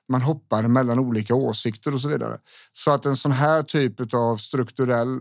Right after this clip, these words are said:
uppspaltning kommer ju också innebära att man får en mycket, mycket större tydlighet när man löser problem. Och jag säger så här, det här är ju sjukt bra alltså. Det, det funkar så löjligt bra.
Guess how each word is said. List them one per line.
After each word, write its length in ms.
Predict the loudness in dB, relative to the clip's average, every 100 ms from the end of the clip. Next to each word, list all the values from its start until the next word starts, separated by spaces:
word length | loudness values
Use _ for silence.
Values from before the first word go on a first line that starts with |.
| -6
uppspaltning 1300 | -10 _ 0 0 0 -4 -2 -2 -6 -2 2 2 2
kommer 240 | 2 2
ju 60 | 2
också 420 | -2 -6 -2 2
innebära 540 | 4 2 2 0 0
att 100 | -2
man 140 | -2 -2
får 220 | -2 0
en 220 | 2 4
mycket, 320 | 2 0 -4
mycket 180 | -4 -4
större 240 | -8 -8
tydlighet 520 | -2 -2 0 -2 -4 -2
när 100 | 0
man 140 | 2
löser 260 | 2 0 -4
problem. 280 | -8 -12 -12 _ _ _ _ _ _ _ _ _ _ -2
Och 120 | 0
jag 140 | 2
säger 180 | 2 2
så 60 | 2
här, 140 | 0
det 80 | 0
här 200 | 0 0
är 40 |
ju 100 | -2
sjukt 680 | -8 -14 -2 0 2 0 -2
bra 240 | 0 0 -2
alltså. 360 | -10 -16 -18 -12
Det, 480 | -2 2 4 2 0
det 160 | -4 -6
funkar 400 | -2 -2 2 0
så 200 | 2 0
löjligt 800 | 2 2 2 4 2 0 -2 -2
bra. 320 | 0 0 0